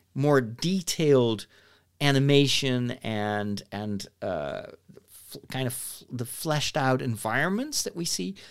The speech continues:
they also made the soundscapes so much more complex compared to, uh, the first few seasons. And it's a joy. Actually, I recommend this if you're watching this on a regular T V,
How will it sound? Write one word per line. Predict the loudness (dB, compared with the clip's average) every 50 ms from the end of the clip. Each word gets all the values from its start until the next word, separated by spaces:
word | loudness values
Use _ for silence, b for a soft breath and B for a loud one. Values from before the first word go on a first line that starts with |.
| B B _ 2
they | 2 6
also | 8 8 6 6 4 4 4 6 6 6 6 4 2 -2 -8 _ _ _ _ _ _ _ _ _ _ _ _
made | 0 2 4 4 4 2 2 0
the | 0
soundscapes | 2 2 2 2 0 0 0 0 2 0 0 0 -2 -4 -4 -6 -6 -8 -6 -6
so | -4 -4 -2 -2 -2 -2 -2 -2
much | -2 -4 -6 -6 -8 -8 -6
more | -4 -2 -2 0 0 -2 -2 -4
complex | -6 -6 -4 -4 -4 -6 -10 -10 -8 -8 -8 -6 -8 -10 -10
compared | -8 -10 -8 -4 -2 -2 -2 -2 -4
to, | -6 -4 -4 -2 -2 -4 -6 B B B B B B B B B -6
uh, | -4 -2 -2 -2 -2
the | -4 -6
first | -6 -4 -6 -6 -6 -6
few | -8 -6 -6 -4
seasons. | -4 -4 -2 -2 -4 -4 -4 -6 -8 -8 -12 B B B B B B _
And | 2 4 4 4
it's | 4 4 4
a | 2 2
joy. | 2 -2 -4 2 8 8 8 8 8 4 2
Actually, | 2 0 -2 -2 0 0 2
I | 2
recommend | 2 0 0 -2 -4 -4 -4 -2 0 0 0 0 -2
this | -4 -6 -8 -8 -10
if | -10 -10 -8
you're | -8 -6
watching | -6 -6 -8 -8 -8 -8 -6 -4
this | -4 -4 -4 -4 -4
on | -4 -4 -4
a | -2
regular | -2 -2 -2 -2 -2 -4 -4
T | -4 -6 -10 -10
V, | -10 -10 -12 -12 -14